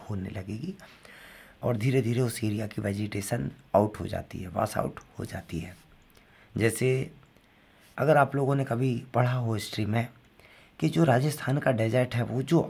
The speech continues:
आज डेजर्ट है वो कभी ऐसा नहीं था। अकबर के टाइम पे,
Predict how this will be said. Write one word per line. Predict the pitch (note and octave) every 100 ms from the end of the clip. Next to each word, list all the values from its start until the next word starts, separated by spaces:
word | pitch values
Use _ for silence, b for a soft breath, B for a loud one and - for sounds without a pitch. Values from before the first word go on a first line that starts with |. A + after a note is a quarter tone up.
| -
आज | D3+ D#3
डेजर्ट | - A#2 B2+ B2
है | D#3
वो | D#3+
कभी | A#2+ A#2+ D#3 D#3 -
ऐसा | B2 B2+
नहीं | A#2+ A#2+
था। | A#2+ - G#2 - _ b b b b b b b b b -
अकबर | - E3 F3 D3+
के | C#3+ A2+
टाइम | F#2+ F#2 E2+
पे, | - -